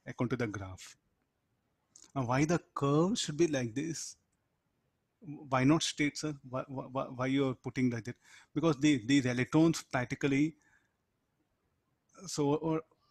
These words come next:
<coughs> so what will happen to the continuously what happen? K max, it's not that only initially K max kinetic energy electrons will be ejected here. And these electrons what happen when they come, there's some repulsive force between that also will occur. Due to that, the curve is not linear.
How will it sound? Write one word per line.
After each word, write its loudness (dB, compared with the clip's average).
<coughs> -
so -2
what 0
will 4
happen 4
to 0
the 4
continuously 4
what 6
happen? -2
K 4
max, 2
it's -6
not 4
that 4
only 8
initially 6
K 4
max 2
kinetic 0
energy 8
electrons 4
will 2
be 2
ejected -6
here. -10
And 0
these 8
electrons 8
what 6
happen 2
when 6
they 4
come, 4
there's 0
some 4
repulsive 0
force 0
between 2
that -2
also -2
will 0
occur. -4
Due 2
to 2
that, 2
the -2
curve 4
is 2
not 2
linear. 2